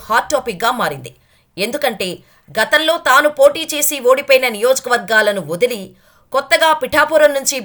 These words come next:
బరిలోకి దిగుతున్నారు జనసేన అధినేత పవన్ కళ్యాణ్. దీంతో వైసీపీ పవన్కు పోటీగా వంగా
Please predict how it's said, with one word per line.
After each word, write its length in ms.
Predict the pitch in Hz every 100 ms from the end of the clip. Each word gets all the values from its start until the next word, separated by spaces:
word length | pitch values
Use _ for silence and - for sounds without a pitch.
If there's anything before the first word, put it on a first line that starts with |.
| 180
బరిలోకి 360 | 190 277 285 240
దిగుతున్నారు 520 | 247 269 254 240 233 262 _ _ _ -
జనసేన 420 | 233 285 311 294 277
అధినేత 360 | 208 247 247 247 220 226
పవన్ 220 | 185 214 208
కళ్యాణ్. 300 | 175 135 - _ _ _ _
దీంతో 320 | 143 240 269 254 214
వైసీపీ 480 | 226 262 302 220 247 285 -
పవన్కు 360 | 185 320 294 302 -
పోటీగా 440 | - 262 226 220 190 - _ _ 170
వంగా 340 | 220 294 330